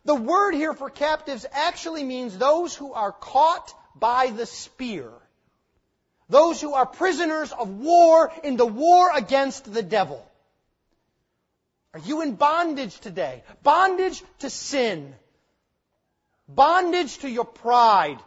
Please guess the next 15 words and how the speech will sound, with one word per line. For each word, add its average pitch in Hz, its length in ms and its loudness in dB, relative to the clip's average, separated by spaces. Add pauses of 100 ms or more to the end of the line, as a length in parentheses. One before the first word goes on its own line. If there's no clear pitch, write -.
(340)
Bondage 349 720 0
to 294 140 -8
your 247 160 0
lust. 240 560 2 (220)
Bondage 285 760 2 (140)
to 247 100 -10
yourself. 180 540 -6 (280)
Then 226 240 0
Jesus 294 560 0
is 233 140 -14
here 294 400 -2 (140)
to 262 120 -10
set 302 440 -4
you 202 120 -10
free. 220 460 -10